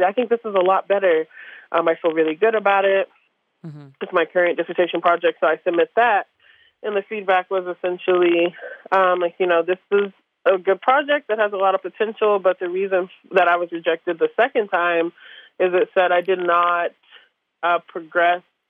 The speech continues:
Speaker 1: as rapid or steady as other students." And so those are the students who were awarded. And so me being the self-reflecting person that I am, I had to be like,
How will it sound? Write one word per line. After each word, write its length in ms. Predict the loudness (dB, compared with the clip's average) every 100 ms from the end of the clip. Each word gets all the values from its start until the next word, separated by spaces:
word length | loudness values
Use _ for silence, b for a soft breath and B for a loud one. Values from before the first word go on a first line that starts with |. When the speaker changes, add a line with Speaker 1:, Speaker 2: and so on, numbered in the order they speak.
| -8 -2
Speaker 1:
as 240 | 0 0
rapid 720 | -6 -2 -2 -2 _ 0 2 0
or 140 | -2 -2 _
steady 360 | 0 0 2 0
as 80 | 0 0
other 200 | -2 -4 -6
students." 480 | -6 -2 -4 -6 -14 b b
And 180 | -2 0 0
so 320 | 2 2 0 0
those 200 | 0 0
are 40 |
the 100 | -6 -2
students 300 | -2 -2 0
who 80 | 2
were 80 | 2
awarded. 460 | 2 2 2 -2 -6 B B B B B B B
And 140 | -2 0
so 240 | 2 0 -2
me 180 | -8 -6
being 540 | -4 -2 0 -2 -4
the 220 | -4 -4 0
self-reflecting 720 | 0 0 -10 -4 -4 -2 -2
person 260 | -2 -2 -2
that 100 | 0
I 100 | 0
am, 500 | 0 0 2 0 -2
I 80 |
had 180 | -2 -4 -4
to 60 |
be 140 | -4 0
like, 320 | 2 2 -2